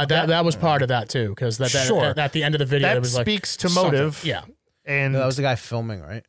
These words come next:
Speaker 2: Sure, I mean,
Speaker 1: Well,
Speaker 2: that
Speaker 1: that would be the guy in the back of the
Speaker 3: No,
Speaker 1: car
Speaker 3: there
Speaker 1: truck,
Speaker 3: was a
Speaker 1: wouldn't it?
Speaker 3: third guy <clears throat> who, that guy I could understand because he kinda set the whole thing in motion, the third guy.
Speaker 2: You're talking
Speaker 1: Mm-hmm.
Speaker 2: about R-,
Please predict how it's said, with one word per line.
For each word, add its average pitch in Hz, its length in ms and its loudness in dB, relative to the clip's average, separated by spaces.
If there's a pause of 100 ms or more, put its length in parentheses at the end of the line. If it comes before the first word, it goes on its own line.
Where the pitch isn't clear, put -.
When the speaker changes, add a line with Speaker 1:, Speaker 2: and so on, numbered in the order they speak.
(1000)
Speaker 2:
Sure, 156 460 -2
I 117 60 -4
mean, 127 160 -2
Speaker 1:
Well, 147 100 2
Speaker 2:
that 139 60 0
Speaker 1:
that 156 240 0
would 143 100 0
be 143 100 0
the 127 100 -2
guy 135 200 0
in 120 60 -2
the 110 100 -4 (200)
back 120 220 -2
of 113 60 -4
the 104 60 -12
Speaker 3:
No, 95 100 -4
Speaker 1:
car 123 180 2
Speaker 3:
there 98 80 -2
Speaker 1:
truck, 120 160 -2
Speaker 3:
was 113 100 -4
a - 20 0
Speaker 1:
wouldn't 147 160 0
it? - 20 2
Speaker 3:
third 139 240 0
guy 101 400 -4 (1160)
<clears throat> 180 360 0 (260)
who, 160 360 0 (280)
that 208 260 -2
guy 233 180 2
I 214 40 0
could 208 140 -2
understand 170 460 0
because 135 240 -2
he 156 120 -4
kinda 170 260 -2
set 156 240 -2
the 123 100 -2
whole 131 140 0
thing 131 200 -2
in 117 80 -2
motion, 113 440 -4
the 85 60 -14
third 104 300 -6
guy. 76 300 -8
Speaker 2:
You're 127 100 -2
talking - 180 2
Speaker 1:
Mm-hmm. 139 40 -2 (200)
Speaker 2:
about 104 220 -10
R-, 120 80 -20